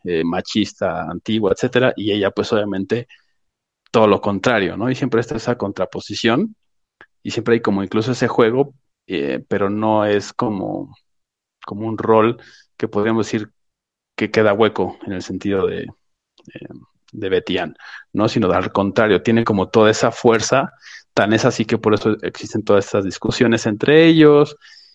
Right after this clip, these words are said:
que todo el mundo puede sentir como esa tensión cuando están los dos en la misma habitación, y todo eso como que hace que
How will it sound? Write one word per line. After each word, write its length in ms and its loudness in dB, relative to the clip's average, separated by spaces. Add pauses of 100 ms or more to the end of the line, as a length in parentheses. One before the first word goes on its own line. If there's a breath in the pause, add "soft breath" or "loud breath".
(120)
que 100 -4
todo 180 4
el 60 4
mundo 260 2
puede 180 4
sentir 320 -8
como 220 -4
esa 160 -2
tensión 680 -4 (160)
cuando 240 -4
están 240 0
los 120 0
dos 180 -2
en 100 -4
la 80 -8
misma 220 -8
habitación, 640 2 (500 loud breath)
y 80 -2
todo 160 4
eso 200 2
como 240 0
que 100 2
hace 280 0
que 220 2